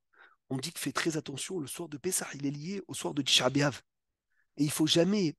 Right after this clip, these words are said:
prendre, euh, pleurer à Pessah. On est joyeux. Et il faut pas rigoler à Tisha B'Av. Il faut pas inverser les rôles. Al matzot umrorim yochelu. Matzot, maror. Matzot pour Seder,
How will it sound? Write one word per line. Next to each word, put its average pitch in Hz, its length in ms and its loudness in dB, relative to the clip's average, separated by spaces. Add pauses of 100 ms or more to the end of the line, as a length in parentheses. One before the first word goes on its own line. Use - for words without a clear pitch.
prendre, 165 360 2 (360)
euh, 139 180 0
pleurer 165 480 6
à 117 80 0
Pessah. 127 340 2 (600)
On 131 100 0
est 156 80 8
joyeux. 147 400 0 (840)
Et 156 40 4
il 160 60 0
faut 170 120 2
pas 233 120 -2
rigoler 175 340 2
à 175 80 4
Tisha - 300 0
B'Av. 135 420 -2 (380)
Il - 260 -20
faut - 80 -2
pas 233 160 2
inverser 180 380 4
les 180 80 8
rôles. 156 340 -2 (300)
Al 139 180 2
matzot 139 420 0
umrorim 175 460 0
yochelu. 165 540 2 (260)
Matzot, 151 560 0
maror. 165 460 2 (220)
Matzot 160 420 2
pour - 120 -10
Seder, 143 300 6